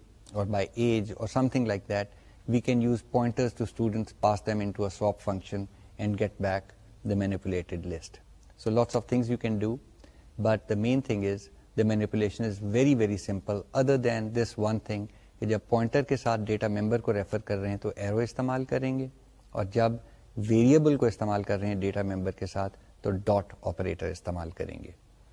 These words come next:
What happens when we are working with arrays of structures? Well, it's simple enough. پہلے تو ہم نے کہہ دیا کہ let's say ہم نے سو اسٹوڈنٹس کی ایک array ڈکلیئر کرنی ہے، تو we would say student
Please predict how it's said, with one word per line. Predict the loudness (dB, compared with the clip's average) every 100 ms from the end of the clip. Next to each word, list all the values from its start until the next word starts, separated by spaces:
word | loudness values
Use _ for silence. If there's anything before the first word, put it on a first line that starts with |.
| -20 -20 -20 -18 2
What | 4 6
happens | 4 2 0 2
when | 2 4
we |
are | 4 4
working | 4 2
with | 0 0 -4 -2
arrays | 0 2 2 0 -2 -12 -20 -8
of | -4 -4
structures? | -2 -4 -4 -8 -8 -10 -16 -20 -20 -20 -20 -20 -20 -20 -20 -4 2
Well, | 2 2 -6 -20 -20 -20 -20 -20 _
it's | -6 0 0
simple | 2 2 2
enough. | -2 -6 -14 -2
پہلے | 2 2 2
تو | 0
ہم | 0
نے | 0
کہہ | 0 0
دیا | 0
کہ | 0 0
let's | 0 -2 -2
say | -2 -4 -4
ہم | -2
نے | -2 -2 2
سو | 2
اسٹوڈنٹس | 2 -2 0 -2 -2
کی | -2
ایک | -2 -2
array | 0 0 0
ڈکلیئر | -2 -2 -2 -2
کرنی | -4 -2 -4
ہے، | -6 -10 -20 -20 -4
تو | 0
we | 2 2
would | 0 0
say | 0 0 -4 -20 -20 -18 -2
student | 4 4 4 0 -4